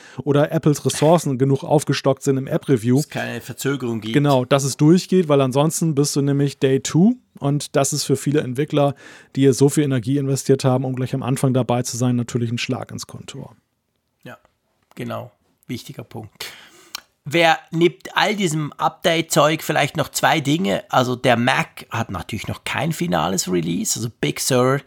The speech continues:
Speaker 2: ist immer noch Beta, dürfte wahrscheinlich mindestens einen Monat auch noch so bleiben, ist ja eigentlich normalerweise so.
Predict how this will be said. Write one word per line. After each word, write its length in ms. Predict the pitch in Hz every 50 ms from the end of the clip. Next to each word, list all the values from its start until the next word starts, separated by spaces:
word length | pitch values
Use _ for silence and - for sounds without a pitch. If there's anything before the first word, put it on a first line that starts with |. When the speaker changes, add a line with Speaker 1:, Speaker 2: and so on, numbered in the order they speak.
| - - - - - - - - _ _
Speaker 2:
ist 180 | - 156 - -
immer 160 | 175 160 180
noch 180 | 175 151 139 -
Beta, 640 | - 147 151 180 185 - 202 202 220 240 - - _ _
dürfte 520 | - 160 151 139 131 151 160 - - 151 143
wahrscheinlich 420 | 139 139 - 160 147 143 139 123
mindestens 440 | 135 139 139 135 131 - 151 120 -
einen 80 | 127 131
Monat 300 | 131 135 131 131 120 -
auch 160 | 131 123 -
noch 100 | 127 110
so 160 | - - 123 117
bleiben, 400 | 120 117 123 156 180 165 165 143
ist 100 | 131 -
ja 100 | 139 -
eigentlich 200 | - 135 113 113
normalerweise 640 | 123 123 117 120 117 123 113 107 113 127 123 127 120
so. 280 | 113 120 117 131 151